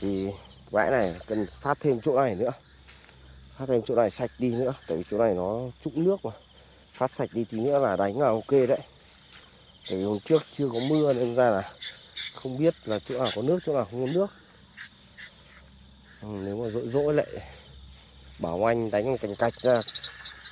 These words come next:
cày bừa lên tí là được, ok. Đây để em xem lại loa này, một loa này không có, không, không, không thấy tiếng lên các bạn. Thấy mỗi một bên loa này.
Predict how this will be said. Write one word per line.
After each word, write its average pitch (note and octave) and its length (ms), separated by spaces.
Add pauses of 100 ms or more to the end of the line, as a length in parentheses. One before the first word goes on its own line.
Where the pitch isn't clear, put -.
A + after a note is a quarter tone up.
(460)
cày A2 200
bừa A#2 200
lên B2 200
tí B2 220
là D#3 180
được, G#2 300
ok. C#3+ 280 (1400)
Đây G2+ 160
để F2+ 80
em F#2+ 100 (120)
xem G2+ 180
lại G2+ 160
loa G#2 320
này, F#2 120
một F2 200
loa G#2+ 200
này F#2+ 180
không G#2+ 220
có, G#2 60 (380)
không, A2+ 140 (120)
không, - 280
không - 300
thấy A#2 220
tiếng C#3 280
lên D#3 240
các B2 60
bạn. A2+ 120 (1080)
Thấy G2+ 180
mỗi F3 80
một F#3+ 100
bên D3 240
loa C#3+ 260
này. G#2 180